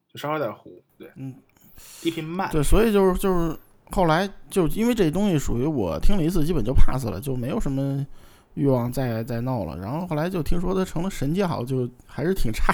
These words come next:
Speaker 2: 异一件事儿。嗯。
Speaker 1: 呃，
Speaker 2: 那个
Speaker 1: 包总怎么看？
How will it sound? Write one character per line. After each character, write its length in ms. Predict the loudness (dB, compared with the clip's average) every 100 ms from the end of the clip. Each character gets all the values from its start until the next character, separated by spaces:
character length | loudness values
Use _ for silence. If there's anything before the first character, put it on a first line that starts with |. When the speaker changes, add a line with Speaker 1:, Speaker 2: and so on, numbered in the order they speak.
| 2
Speaker 2:
异 220 | -2 -2
一 20 |
件 240 | 0 0 -2
事 160 | -4
儿。 200 | -8 -8 -14 -18 -18 -18 -18 -16 -4
嗯。 140 | 2 4 4 0 -12 -6
Speaker 1:
呃， 300 | -2 -2 -2
Speaker 2:
那 200 | -4 -2
个 60 |
Speaker 1:
包 160 | 2 2
总 120 | 0
怎 120 | -8
么 80 | -12
看？ 200 | -10 -12